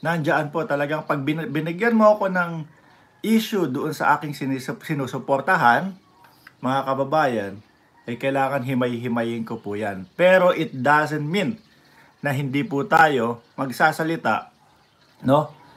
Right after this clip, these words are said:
patungkol doon. So, kailangan maipaliwanag ng mas maayos to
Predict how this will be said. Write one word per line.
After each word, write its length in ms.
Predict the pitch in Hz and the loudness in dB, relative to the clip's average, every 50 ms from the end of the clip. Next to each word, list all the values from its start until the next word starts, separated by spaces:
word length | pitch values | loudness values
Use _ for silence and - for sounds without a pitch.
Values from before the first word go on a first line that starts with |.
| - - _ - - _ | -20 -20 _ -20 -8 _
patungkol 640 | - 156 156 - 160 151 147 120 139 127 120 113 | 2 4 4 6 4 4 4 4 4 6 6 4
doon. 320 | 101 117 120 117 104 90 90 - _ - | 6 6 6 6 4 2 -4 -12 _ -6
So, 320 | - 156 151 147 143 143 | -2 0 0 0 0 0
kailangan 480 | - 220 240 240 247 240 233 226 226 220 | 0 0 4 6 8 6 6 6 2 2
maipaliwanag 880 | 202 202 - - - - 180 170 175 170 165 175 175 180 175 180 170 160 | 2 2 0 0 0 0 2 2 4 4 6 6 6 6 4 0 -2 -2
ng 280 | 156 160 165 170 170 165 | -4 -2 -2 -2 0 0
mas 240 | 160 160 160 - 160 | 0 -2 -2 -2 -4
maayos 560 | 147 - 127 139 147 160 185 214 208 - - | 0 2 4 4 4 4 2 0 -2 -4 -2
to 240 | - 131 139 156 | -2 0 0 -2